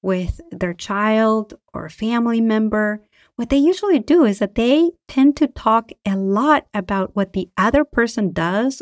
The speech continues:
or says. And so they tell me lots of things about the other person's limiting communication habits and patterns. But it's not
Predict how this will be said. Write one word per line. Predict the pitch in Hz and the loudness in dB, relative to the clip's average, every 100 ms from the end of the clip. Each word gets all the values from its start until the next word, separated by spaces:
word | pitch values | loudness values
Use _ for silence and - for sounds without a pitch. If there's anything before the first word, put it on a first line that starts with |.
| - | -10
or | 185 | -10
says. | 180 - 185 330 381 - _ - - - | -8 -6 -2 -2 -4 -14 _ -20 -20 -6
And | 247 240 | -2 0
so | 370 | 0
they | 403 453 | 2 -2
tell | - 370 | 0 2
me | 359 339 339 - _ _ _ _ | 6 4 2 -4 _ _ _ _
lots | 330 381 392 392 | 4 6 4 2
of | 302 285 | 0 0
things | - 247 226 - | 0 0 -2 -4
about | 208 202 190 190 - _ | -4 -2 -2 -4 -10 _
the | 202 - _ | -10 -10 _
other | 226 254 247 240 | -6 -2 -2 -2
person's | 247 214 208 196 208 196 - _ _ | -4 -4 -4 -6 -6 -6 -8 _ _
limiting | 185 196 240 247 247 240 240 | -6 -4 -2 -2 -2 -4 -4
communication | 220 202 180 175 202 190 - 190 | -6 -4 -4 -6 -6 -6 -6 -8
habits | - 208 208 202 202 - - | -6 -4 -4 -6 -10 -14 -8
and | 202 190 | -8 -6
patterns. | 180 160 - - - - - _ _ _ _ _ _ _ _ _ | -6 -4 -6 -8 -12 -16 -18 _ _ _ _ _ _ _ _ _
But | 196 208 | -6 -6
it's | 196 - | -6 -4
not | 202 190 277 | -2 0 -2